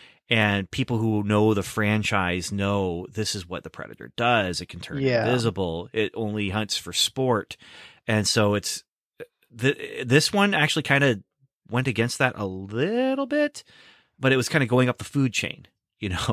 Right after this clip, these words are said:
Speaker 2: Mm-hmm.
Speaker 1: and starting small. And actually in the original Predator movie, uh, I noticed this time for the first time that that Predator had, like, small animal skulls,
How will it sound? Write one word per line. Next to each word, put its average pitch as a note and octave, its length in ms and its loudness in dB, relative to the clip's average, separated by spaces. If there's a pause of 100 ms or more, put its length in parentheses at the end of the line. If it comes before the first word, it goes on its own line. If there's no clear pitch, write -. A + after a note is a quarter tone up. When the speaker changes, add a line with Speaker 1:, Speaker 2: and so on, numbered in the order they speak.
Speaker 2:
Mm-hmm. C3 180 0
Speaker 1:
and C3+ 220 -2 (260)
starting G#2+ 420 0
small. A2+ 440 2
And A#2 160 2
actually C#3+ 280 4
in C#3 80 6
the C3+ 60 6
original B2 340 2
Predator B2 360 -2
movie, F#2 400 -2 (1000)
uh, F#2+ 380 0 (520)
I A2+ 100 4
noticed B2 440 4
this C3 160 0
time A#2 160 4
for G#2+ 100 -4
the F#2+ 60 -2
first F#2+ 320 -4
time F#2 480 -2 (280)
that G#2 260 -6 (440)
that A2 480 0
Predator A2 440 0
had, G#2 480 2
like, F#2 240 -6
small A2 400 -2
animal G2+ 280 -2
skulls, - 640 -6